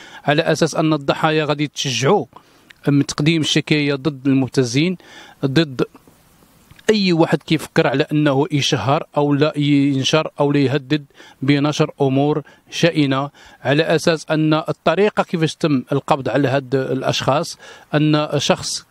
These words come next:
كان من هاد، من المعتقلين كان في طريقه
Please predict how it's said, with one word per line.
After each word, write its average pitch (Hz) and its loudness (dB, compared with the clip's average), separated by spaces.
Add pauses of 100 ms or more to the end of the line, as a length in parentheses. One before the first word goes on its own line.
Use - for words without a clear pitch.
كان 139 2
من 131 2
هاد، 143 0
من 147 2
المعتقلين 139 0 (400)
كان 151 2
في 160 0
طريقه 151 0